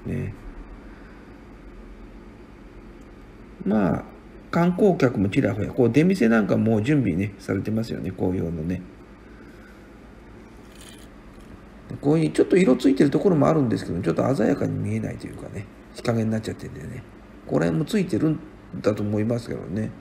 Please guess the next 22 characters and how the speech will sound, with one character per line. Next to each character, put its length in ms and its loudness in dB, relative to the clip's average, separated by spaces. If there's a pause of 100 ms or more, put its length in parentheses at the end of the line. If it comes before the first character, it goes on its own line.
(360)
ま 100 0
あ、 40 2
ち 60 0
ょ 20 4
っ 40 -2
と 100 0
カ 180 4
メ 100 4
ラ 100 2
で 120 -2
ち 100 -6
ょ 40 0
っ 40 -2
と 260 -6 (540)
色 280 4
が 140 -2
な 140 -8
か 120 -6
な 120 -4
か 220 -8 (2250)
は 60 -6
っ 40 -10